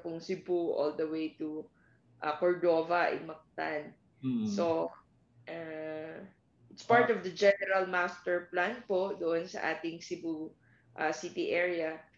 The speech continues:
Speaker 2: Mm.
Speaker 1: Uh, meron po tayong ginagawa din dyan na Metro Cebu Expressway, which is about
Speaker 2: Yan,
Speaker 1: seven
Speaker 2: importante
Speaker 1: kilometers.
Speaker 2: to.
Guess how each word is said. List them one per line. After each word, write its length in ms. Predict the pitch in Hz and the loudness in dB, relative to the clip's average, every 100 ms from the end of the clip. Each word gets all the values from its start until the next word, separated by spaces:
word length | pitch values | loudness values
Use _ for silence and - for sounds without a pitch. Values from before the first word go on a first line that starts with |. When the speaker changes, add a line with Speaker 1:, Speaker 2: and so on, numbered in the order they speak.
| _ _ _ | _ _ _
Speaker 2:
Mm. 80 | 120 | -2
Speaker 1:
Uh, 440 | 156 156 151 151 151 - _ _ _ _ - | 2 2 2 0 -2 -8 _ _ _ _ -2
meron 320 | 202 214 220 | 4 6 4
po 80 | 202 | 2
tayong 320 | 208 185 190 | 0 0 0
ginagawa 560 | 185 185 180 175 175 170 165 | -2 -2 -2 -2 0 2 0
din 160 | 170 | -4
dyan 320 | 165 175 160 156 | -6 -6 -4 -6
na 40 | |
Metro 340 | 160 156 - 165 | -6 -6 -4 -6
Cebu 320 | 160 156 160 | -4 -4 -2
Expressway, 800 | - 151 - - 165 - - - | -2 -4 -10 -10 -10 -8 -10 -10
which 160 | - | -12
is 160 | - - | -12 -4
about 240 | 147 151 | 0 0
Speaker 2:
Yan, 80 | 143 | -2
Speaker 1:
seven 240 | 156 151 147 | -6 -6 -6
Speaker 2:
importante 560 | - 131 131 113 113 123 | -8 -4 2 2 2 -4
Speaker 1:
kilometers. 80 | 107 | -2
Speaker 2:
to. 140 | 127 | 0